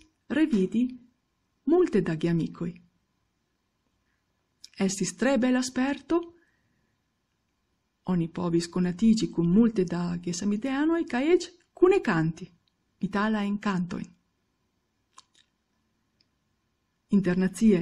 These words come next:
konatajn. Nuntempe en Parmo estas novaj tre lertaj gelernantoj. Do,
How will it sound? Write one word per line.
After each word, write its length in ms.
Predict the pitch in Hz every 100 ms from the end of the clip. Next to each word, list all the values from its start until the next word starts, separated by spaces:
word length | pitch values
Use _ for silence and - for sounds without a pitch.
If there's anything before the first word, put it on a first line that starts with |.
| 180
konatajn. 580 | - 190 170 165 180 180 - _ _ _ _ _ _ _ _ _ _ _ _ _ _ _ _ _ _ _ _ _ _ _ _ _ _ _ _ _ _ _ _ _ _ _ _ _ _ - _ _ _ _ _ _ _
Nuntempe 640 | 208 302 - 170 160 160 277 311 - _
en 180 | 269 277
Parmo 460 | 214 214 240 294 269
estas 360 | 233 - 226
novaj 460 | 233 285 294 277 269
tre 200 | 330 370
lertaj 520 | 254 247 254 262 262
gelernantoj. 760 | 254 196 208 196 180 175 180 175 - _ _ _ _ _ _ _ _ _ _ _ _ - _ _ _ _ _ -
Do, 140 | 180